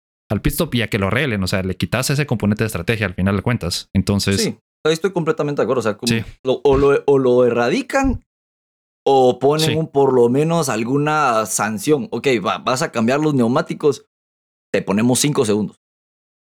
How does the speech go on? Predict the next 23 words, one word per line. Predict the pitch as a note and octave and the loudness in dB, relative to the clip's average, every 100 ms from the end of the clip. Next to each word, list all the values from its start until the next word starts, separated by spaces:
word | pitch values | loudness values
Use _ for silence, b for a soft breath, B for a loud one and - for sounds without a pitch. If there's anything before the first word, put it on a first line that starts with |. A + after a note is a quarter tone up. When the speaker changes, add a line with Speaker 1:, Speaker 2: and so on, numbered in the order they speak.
| - | -6
Speaker 2:
Así | B2 D3 | -4 -2
como | F3+ D#3 C3 | -2 0 0
hacen | D3 D#3 | 0 -2
cuando | C#3+ A#2 | 0 0
uno | B2+ B2+ | 0 0
cambia | C#3+ D3 | -2 -2
la | B2 F#2+ | -2 -2
caja | C#3+ D#3+ C#3 | -2 -2 0
antes | C#3+ C#3 C#3+ A#2+ | -2 2 2 2
o, | G#2+ | 0
se, | A2 G2 F#2+ | -2 -4 -6
o | A2 | -6
tienen | G#2+ B2+ D3 | -4 -4 -2
un | |
accidente, | C#3+ E3+ C#3 D#3 | -2 -2 -4 -6
salís | - F#2 A#2+ C3+ | -8 -6 -4 -2
del | C3+ | -2
f-, | - - | -6 -8
del | G2 | -8
fondo | G#2 C#3 | -6 -2
de | B2+ | -2
la | F2 | -4
grilla. | G2 D#2+ | -6 -10